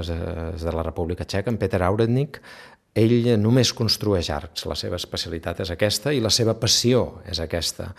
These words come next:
Aleshores, per mi és molt important el, el moviment de les passions en, en, en,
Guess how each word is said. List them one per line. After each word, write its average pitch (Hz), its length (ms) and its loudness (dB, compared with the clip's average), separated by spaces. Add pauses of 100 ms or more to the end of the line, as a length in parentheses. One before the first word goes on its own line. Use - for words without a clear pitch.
(360)
Aleshores, 107 360 2 (580)
per 113 160 4
mi 147 80 6
és 135 80 4
molt 147 160 8
important 120 400 6
el, 113 240 6 (240)
el 95 480 2
moviment 127 380 6
de 127 80 6
les 107 160 4
passions 80 720 0
en, 87 240 -4
en, 82 200 -6 (300)
en, 85 240 -8